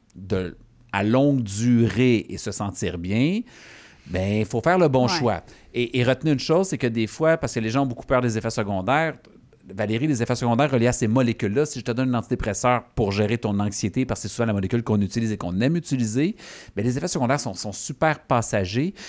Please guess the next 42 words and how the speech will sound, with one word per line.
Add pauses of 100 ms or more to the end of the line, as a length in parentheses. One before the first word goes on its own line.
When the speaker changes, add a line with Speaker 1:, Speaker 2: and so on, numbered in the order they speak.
(160)
Speaker 1:
Donc,
euh,
que
ce,
que
ce
soit
de
l'insomnie,
justement,
ou,
ou
des
troubles
de
libido,
des
choses
comme
ça, (300)
non
seulement
c'est
passager,
deuxièmement,
des
molécules,
on
en
a
beaucoup,
il
y
a
plusieurs
choix
qu'on
peut
faire. (380)
Euh, (300)
j-,
j-,